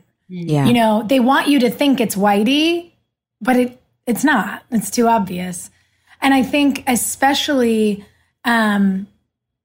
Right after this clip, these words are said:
Speaker 3: Barbara has such a beautiful opportunity in this episode, and she plays the scene so well, you know, coming home and realizing it's more manipulation on Dan's part. And for her,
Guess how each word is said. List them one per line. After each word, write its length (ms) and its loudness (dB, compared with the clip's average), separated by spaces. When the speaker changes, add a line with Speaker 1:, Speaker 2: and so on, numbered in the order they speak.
Speaker 3:
Barbara 520 0
has 240 -2
such 200 -6
a 40 0
beautiful 460 -2
opportunity 680 -2
in 80 2
this 140 -2
episode, 500 -4
and 120 0
she 120 -6
plays 440 -2
the 60 -4
scene 340 0
so 220 -6
well, 520 -2
you 140 2
know, 160 2
coming 500 0
home 840 0
and 260 4
realizing 540 0
it's 180 -2
more 220 2
manipulation 680 -2
on 140 2
Dan's 320 -2
part. 400 -2
And 200 2
for 160 0
her, 600 0